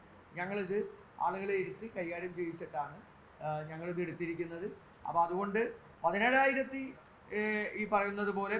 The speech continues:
പതിനേഴായിരത്തി അറുന്നൂറ്റി നാല് വോട്ട്, അതിനകത്ത് ചെറിയ സ്പെല്ലിംഗ് മിസ്റ്റേക്കോ അല്ലെങ്കിൽ മറ്റുള്ള കാര്യങ്ങളോ ആയതുകൊണ്ടാണ്. അപ്പൊ അത് ഫാക്ച്വൽ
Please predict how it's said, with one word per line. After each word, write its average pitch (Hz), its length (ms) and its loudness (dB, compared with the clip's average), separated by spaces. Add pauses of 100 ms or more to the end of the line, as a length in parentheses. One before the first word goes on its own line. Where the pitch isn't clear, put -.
പതിനേഴായിരത്തി 214 760 2
അറുന്നൂറ്റി 226 440 0
നാല് 226 240 2
വോട്ട്, 160 240 -2 (480)
അതിനകത്ത് 240 380 -2 (100)
ചെറിയ 254 300 2
സ്പെല്ലിംഗ് 226 380 -2
മിസ്റ്റേക്കോ 196 480 -4
അല്ലെങ്കിൽ 190 320 -8
മറ്റുള്ള 175 340 -6
കാര്യങ്ങളോ 160 400 -2
ആയതുകൊണ്ടാണ്. 151 520 -6 (380)
അപ്പൊ - 180 2
അത് 196 80 0 (120)
ഫാക്ച്വൽ 220 340 0